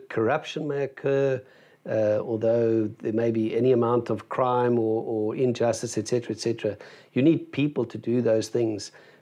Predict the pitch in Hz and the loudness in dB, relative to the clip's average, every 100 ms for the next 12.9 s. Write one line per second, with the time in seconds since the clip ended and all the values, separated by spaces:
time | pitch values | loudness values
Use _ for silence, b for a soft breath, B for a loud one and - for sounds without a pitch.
0 | B 120 110 - 165 156 123 - 139 - | B -2 -2 2 2 2 -4 -2 -2 0
1 | 127 - 113 107 110 104 117 113 - 117 | -2 0 -2 -2 -4 -2 -2 -4 -4 0
2 | 117 127 120 107 - - - - 110 98 | 2 4 4 2 -2 -12 -8 -6 -4 -6
3 | - 117 120 117 113 104 - 98 92 B | -2 -2 2 2 2 -2 -4 -6 -8 B
4 | B B 113 104 101 87 90 117 160 131 | B B -2 -2 -2 -6 -4 0 4 2
5 | 113 104 107 104 101 98 92 - 113 98 | 2 2 2 2 0 -4 -6 -8 -6 -6
6 | 92 - 101 - 107 104 110 110 113 - | -8 -10 -8 -6 -4 -4 -4 -6 -8 -12
7 | - _ b b b b b b b _ | -20 _ b b b b b b b _
8 | _ - 123 110 135 120 107 110 104 139 | _ -2 0 2 0 0 0 -2 2 2
9 | 135 123 - 113 110 101 - 101 117 120 | 2 -2 -2 0 0 -2 -6 -2 2 4
10 | 120 113 113 113 107 101 107 120 107 95 | 6 4 4 0 0 -4 0 0 0 0
11 | 123 117 110 98 107 117 110 101 - 127 | 0 2 0 0 0 0 0 -2 -2 0
12 | 120 107 104 113 107 - 110 107 95 | 2 0 0 -2 -2 0 0 2 -2